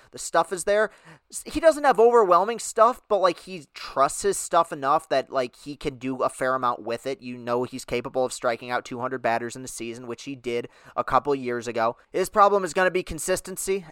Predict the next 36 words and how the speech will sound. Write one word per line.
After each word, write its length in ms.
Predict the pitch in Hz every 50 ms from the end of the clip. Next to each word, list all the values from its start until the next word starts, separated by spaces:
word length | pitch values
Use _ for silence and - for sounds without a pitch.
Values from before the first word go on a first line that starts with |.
| -
and 300 | - 143 151 151 151 151
avoiding 460 | 156 - 156 135 151 165 170 180 175 165
the 80 | 147
home 200 | 139 170 165 151
run 200 | 147 160 196 185
ball. 200 | 127 101 - - -
I 100 | 160 170
really, 440 | 180 180 175 208 262 285 208 -
and, 220 | - 160 170 165 175
and 40 | 180
I'll 140 | 202 233
have 120 | 262 262 -
to 80 | 285
double 220 | 214 247 240 226 226
check, 360 | - - - 143 135 - -
and 80 | - 135
I 60 | 135
should 160 | 143 - 160
do 100 | 202 226
a 40 | 220
little 160 | 208 208 202
bit 120 | 175 196
more 140 | 165 170 170
research, 420 | 156 160 170 170 - - 135 127 - -
but 220 | - 135 131 - _ _ _ _ _ - - _ _ -
I 120 | 160 185
wonder, 500 | 196 175 165 185 233 277 311 339 311 247
like, 180 | 190 180 156 -
what 300 | 135 131 151 196 - -
his 240 | - 220 196 - -
E 120 | 175 165 175
R 200 | 165 165 160 160
A 100 | 160 156
might 220 | 143 139 139 147
have 140 | 147 127 123
been 340 | 131 127 123 120 117 117